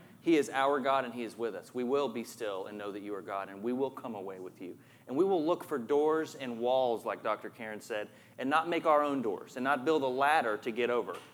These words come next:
We will wait for you, Lord. Will you guys wait with me for this? I'm, part of this in me is frustration because I like to do things, but part of me is so <laughs> excited about what God can do.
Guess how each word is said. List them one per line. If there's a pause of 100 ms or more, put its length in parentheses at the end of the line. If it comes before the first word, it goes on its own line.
(180)
We
will
wait
for
you,
Lord.
Will
you
guys
wait (120)
with
me
for
this? (540)
I'm, (460)
part
of
this
in
me
is
frustration
because
I
like
to
do
things,
but
part
of
me
is
so
<laughs>
excited
about
what
God
can
do.